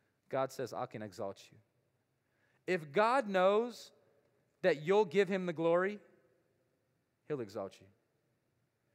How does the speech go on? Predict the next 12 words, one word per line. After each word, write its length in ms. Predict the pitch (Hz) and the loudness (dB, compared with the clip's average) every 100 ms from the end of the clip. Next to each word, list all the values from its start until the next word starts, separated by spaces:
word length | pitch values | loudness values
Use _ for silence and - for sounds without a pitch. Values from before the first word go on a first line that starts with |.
| _ _ | _ _
If 180 | - 180 | -4 -4
God 300 | 143 226 254 | 2 4 4
knows 360 | 202 202 214 196 | 2 2 2 0
that 140 | 175 | -2
you'll 220 | 160 190 | 0 -2
choose 400 | 196 - 208 208 | -2 -8 -8 -8
him 340 | - 190 196 202 - | -6 -4 -2 -6 -12
in 160 | 143 135 | -12 -4
public 520 | 175 180 202 202 - - | -2 0 -2 -6 -10 -10
and 280 | 160 180 | -6 -4
in 100 | 208 | -6
private, 500 | 208 226 240 247 269 | -2 0 0 -2 -8